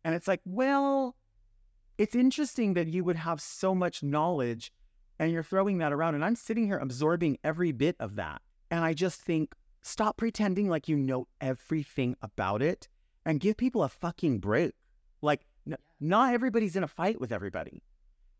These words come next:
And this is not young queens or old queens. This is just people who are, are, are fans of Drag Race, which I think is wonderful. But there's, I say it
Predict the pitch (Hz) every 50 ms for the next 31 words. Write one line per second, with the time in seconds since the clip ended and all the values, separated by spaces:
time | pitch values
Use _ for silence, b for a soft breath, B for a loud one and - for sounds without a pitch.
0 | _ _ 196 202 202 240 247 - 311 269 277 277 240 202 - - 151 135 156 151
1 | 151 170 190 185 - - 208 196 190 190 190 190 165 156 135 - - - 135 143
2 | 156 165 - - - 185 185 170 160 180 185 - 254 - - 190 175 - - -
3 | - 190 190 - 185 170 165 - - 170 156 143 - _ _ _ _ _ _ _
4 | _ - 156 - - - 151 139 - - 160 156 143 - _ _ - 160 151 156
5 | 160 175 180 170 160 135 117 107 113 127 139 156 214 233 175 139 123 110 110 139
6 | 165 - 185 208 - 208 196 190 170 - - 254 254 226 214 180 147 139 147 143
7 | 156 170 185 220 254 262 277 220 175 - - 120 104 98 104 113 - _ _ _
8 | _ - 139 123 143 139 139 131 - 127 - - 135 135 127 120 - - - 156
9 | 147 160 175 180 175